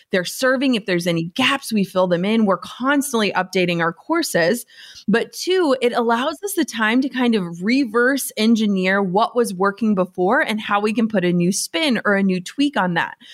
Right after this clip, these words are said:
So by the end of every single year, all of my programs have been updated and launched, which also means that the evergreen campaigns have been updated and launched. And so it gives us this really beautiful flow and structure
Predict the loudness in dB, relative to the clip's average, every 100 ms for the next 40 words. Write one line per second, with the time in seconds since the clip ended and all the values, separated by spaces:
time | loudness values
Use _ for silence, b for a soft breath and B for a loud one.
0 | B B B -2 0 0 -2 0 0 -2
1 | -4 -2 0 -2 0 0 0 -2 0 2
2 | 2 0 0 2 0 -4 _ _ _ 0
3 | 0 0 -2 -2 -2 0 0 0 0 0
4 | -2 -2 -2 0 -2 0 0 -2 0 0
5 | 0 0 -2 -2 -4 B B 0 0 -2
6 | -2 0 0 -2 0 2 0 -2 -4 -4
7 | -4 -4 0 0 0 -2 0 2 2 2
8 | 0 -2 -2 -2 -2 -2 -2 0 -2 -2
9 | -2 -2 -4 -2 2 2 0 -2 -2 2
10 | 2 2 -4 -10 -10 B B B -2 0
11 | 0 0 0 -2 0 -2 0 0 0 0
12 | -2 0 0 -2 -2 -2 -2 0 0 -2
13 | -2 0 2 0 -2 -2 -4 -2 2 2
14 | 2 0 -4 -4 -4 -4 -2 0